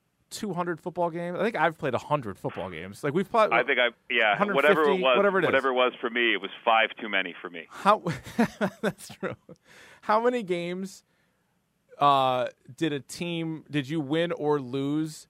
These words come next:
Speaker 1: as, like, the final seconds were ticking off the clock?
Speaker 2: One or two.
Speaker 1: Yeah, exactly. I think in college we might have had one game where we tied it, like, with under ten seconds to go to force overtime. And, like, that's probably the closest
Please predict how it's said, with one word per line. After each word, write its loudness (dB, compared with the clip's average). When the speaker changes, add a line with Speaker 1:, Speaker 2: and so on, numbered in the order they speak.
Speaker 1:
as, 2
like, -2
the -6
final 2
seconds -2
were -10
ticking -10
off -6
the -12
clock? -14
Speaker 2:
One 0
or 0
two. -6
Speaker 1:
Yeah, -2
exactly. -2
I 0
think -4
in -8
college 2
we 0
might 2
have 4
had -
one 0
game -4
where 0
we -6
tied 2
it, 0
like, -2
with -2
under 2
ten -4
seconds -2
to -6
go 2
to -2
force -2
overtime. -8
And, -4
like, 0
that's 2
probably 4
the 0
closest -4